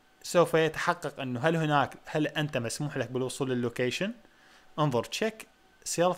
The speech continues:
بيرميشن، يعني يتحقق هل هناك سماحية بالوصول إلى إيش؟ مين فيست أكسس فاين لوكيشن ومين فيست أكسس روسن لوكيشن. هنا إذا،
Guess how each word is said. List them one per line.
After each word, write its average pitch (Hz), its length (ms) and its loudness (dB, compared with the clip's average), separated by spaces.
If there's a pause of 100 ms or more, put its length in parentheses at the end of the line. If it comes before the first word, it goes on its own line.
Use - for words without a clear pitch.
بيرميشن، 101 480 -2
يعني 98 220 -6
يتحقق - 680 -4 (340)
هل 170 200 2
هناك 131 420 -2
سماحية 117 680 -2
بالوصول 113 520 -2
إلى 127 260 2
إيش؟ 151 320 0 (520)
مين 156 220 2
فيست 180 320 -2 (300)
أكسس 143 340 -2
فاين 139 240 2
لوكيشن 151 480 0 (460)
ومين 180 460 4
فيست 190 280 -2
أكسس - 280 -4
روسن 151 360 0
لوكيشن. 101 460 -6 (680)
هنا 196 300 6
إذا، 175 260 6